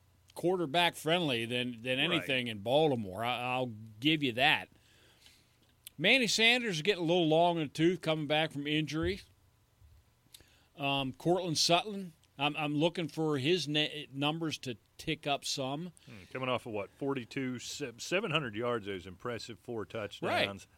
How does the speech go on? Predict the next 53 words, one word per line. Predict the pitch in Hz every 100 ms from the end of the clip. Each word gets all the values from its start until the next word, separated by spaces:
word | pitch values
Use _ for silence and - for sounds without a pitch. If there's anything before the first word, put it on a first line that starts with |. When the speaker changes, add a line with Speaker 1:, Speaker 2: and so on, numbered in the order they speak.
| -
Speaker 2:
I |
think | 208 120
he | 139 147
ends | 110
up | 101 92
being | 113 101
the |
number | 98 107 101
one | 98 98
wide | 101 104 92
receiver | 90 - 110 95 95
on | 92
that | 87 -
team. | - 104 92 87 _ _ _ _ _ _ -
Speaker 1:
I, | 139
I | 151 143
agree | 131 117 131
with | 123 110 110
you |
a | 104
hundred | 117
percent. | 123
Speaker 2:
And |
there's | 123 101
seven | 143 135 120 113
other | 117 101
guys | 101 95 95 98
named | 98 95 90
Joe | 90 98 92 92 85 - 104
<laughs> | - - -
in | - 139 208 190
there. |
Speaker 1:
And, | 185 180
and | 175 185
I | 196 196
Speaker 2:
It's | 175
about | 180 127
Speaker 1:
t-, | -
Speaker 2:
Phillip | 156 113
Lindsay, | 120 165 87 85
right? | 87
Speaker 1:
I | 139
love | 131 135 170 147
Phillip | - 127 110
Lindsay. | 113 117 90 82
Speaker 2:
Yeah. | 78 _ - - 117
Speaker 1:
But | 175 185
I | 190
also | 202 254 - 269 190
love | 147 151 156 170 127
Royce | 139 160 170 -
Freeman. | 170 226 269 - _ _ 90 87
Speaker 2:
Yeah. | 90 90